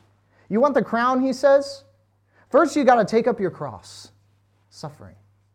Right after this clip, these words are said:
And trust God has prepared your reward in heaven, so you don't need to fight over it on earth.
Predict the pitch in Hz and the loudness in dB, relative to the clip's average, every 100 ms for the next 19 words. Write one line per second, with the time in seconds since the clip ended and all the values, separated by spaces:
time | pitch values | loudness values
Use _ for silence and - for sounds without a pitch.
0 | _ _ _ _ _ _ _ _ _ _ | _ _ _ _ _ _ _ _ _ _
1 | _ 143 139 220 226 165 170 196 185 165 | _ -16 -8 -6 -6 -8 -6 -4 -4 -6
2 | 151 147 - 185 151 135 151 165 165 139 | -10 -12 -8 -8 -8 -10 -10 -10 -10 -12
3 | 127 135 151 156 147 127 151 139 139 104 | -12 -10 -10 -12 -16 -18 -16 -16 -18 -20
4 | _ _ _ _ 170 185 180 180 156 151 | _ _ _ _ -2 0 0 -4 -8 -10
5 | 170 180 151 143 143 143 143 113 _ | -12 -10 -8 -10 -12 -12 -14 -16 _